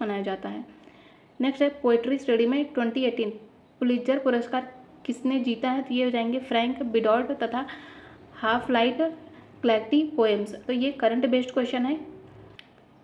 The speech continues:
Next, next है, प्रसिद्ध सूर्य मंदिर कहाँ स्थित है? तो ये है कोणार्क में, जो कि ओडिशा में है। और इसका निर्माण गंग वंश के राजा नरसिंह देव के द्वारा तेरहवीं शताब्दी में कराया गया था।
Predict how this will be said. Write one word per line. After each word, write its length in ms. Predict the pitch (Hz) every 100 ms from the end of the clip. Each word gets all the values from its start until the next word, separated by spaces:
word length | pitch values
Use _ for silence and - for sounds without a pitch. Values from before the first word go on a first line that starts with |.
| - - - -
Next, 400 | 254 247 - -
next 280 | 254 277 277
है, 80 | 285
प्रसिद्ध 440 | - 240 277 277
सूर्य 220 | 285 262 269
मंदिर 320 | 254 247 285
कहाँ 300 | - 247 269
स्थित 260 | 247 269 269
है? 80 | 285
तो 120 | 233
ये 180 | 240 240
है 120 | 302
कोणार्क 540 | - 240 214 202 202
में, 300 | 208 202 247
जो 100 | 226 233
कि 180 | 196 -
ओडिशा 400 | 233 208 208 196
में 120 | 196
है। 180 | 202 208 - - -
और 80 | 240
इसका 240 | 240 - 285
निर्माण 440 | 254 240 240 214
गंग 300 | 202 254 285
वंश 240 | 269 247
के 120 | - 262
राजा 300 | 226 226 294
नरसिंह 520 | 247 233 226 277 269
देव 220 | 220 240 247
के 80 |
द्वारा 220 | 247 233 277
तेरहवीं 380 | - 247 233 247
शताब्दी 380 | 240 214 202
में 120 | 214 214
कराया 260 | 208 202
गया 140 | 214 208
था। 180 | 208